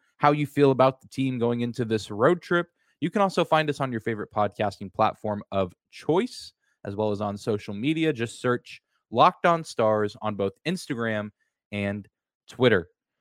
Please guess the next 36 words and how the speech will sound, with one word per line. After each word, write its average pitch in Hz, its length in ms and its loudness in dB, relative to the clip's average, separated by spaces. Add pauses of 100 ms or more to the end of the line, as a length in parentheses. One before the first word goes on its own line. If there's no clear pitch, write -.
(240)
And 131 260 0
as 139 320 4
we've 135 220 -4
said, 143 400 0 (100)
uh, 104 260 0
to - 180 -6
open 135 260 -2
the 131 80 -2
show, 123 320 2
and 139 80 2
as 117 160 2
I'm 117 140 0
sure 123 280 -4
you 120 220 -2
are 123 140 2
all 123 240 2
well 127 240 4
aware, 147 460 2 (380)
the 107 60 -10
Dallas 113 320 4
Stars 120 380 0
are 110 60 -4
now 113 240 2
approaching 139 520 -2
their 135 140 0
longest 170 400 2
road 151 180 4
trip 143 320 -2
of 123 400 2
the 98 120 -8
season 139 460 0
after 123 280 0
what 127 240 -2
was 127 200 -2
a 123 120 -2
pretty, 156 500 -4